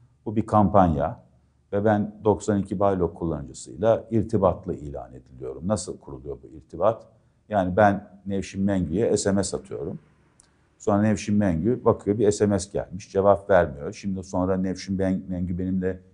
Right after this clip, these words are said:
irtibatlı mı oluyor? Olmuyor. Böyle, e, aslında yani absürt suçlamalar da artı işte Cumhuriyet kriminalize edildi, suçlandı.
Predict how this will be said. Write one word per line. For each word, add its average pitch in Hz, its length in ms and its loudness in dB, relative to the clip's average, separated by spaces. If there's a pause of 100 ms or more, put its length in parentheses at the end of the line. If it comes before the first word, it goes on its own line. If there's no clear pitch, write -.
(160)
irtibatlı 90 560 -4
mı 67 140 -6
oluyor? - 260 -16 (560)
Olmuyor. - 400 -2 (800)
Böyle, 107 380 8
e, 90 600 -4
aslında 92 760 2 (500)
yani - 340 -10 (480)
absürt - 640 2 (600)
suçlamalar 110 840 4
da 85 120 -2
artı 82 280 -4
işte 90 460 -4 (180)
Cumhuriyet 110 580 4 (300)
kriminalize 76 580 -4
edildi, 85 560 -6 (880)
suçlandı. 73 920 -4